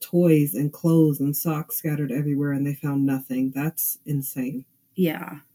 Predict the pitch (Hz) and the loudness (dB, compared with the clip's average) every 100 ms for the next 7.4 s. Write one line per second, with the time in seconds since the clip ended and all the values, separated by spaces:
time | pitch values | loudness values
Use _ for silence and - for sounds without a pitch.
0 | _ _ _ _ _ _ _ _ _ _ | _ _ _ _ _ _ _ _ _ _
1 | _ 220 220 220 226 233 320 403 466 247 | _ 4 6 6 4 4 2 0 0 2
2 | 208 208 202 196 190 185 190 190 185 180 | 4 4 4 4 4 4 2 4 4 4
3 | 180 175 190 180 185 175 180 - 180 175 | 2 2 2 4 2 2 2 4 4 2
4 | 170 165 190 190 180 175 - - 262 - | 2 4 4 6 4 0 -6 -4 -4 0
5 | 480 - 214 214 202 185 185 175 - 151 | -4 -2 0 2 4 6 6 4 2 0
6 | - 135 _ _ - 175 170 160 - - | 0 -6 _ _ -6 -2 -2 -2 -4 -6
7 | - - - | -8 -6 -6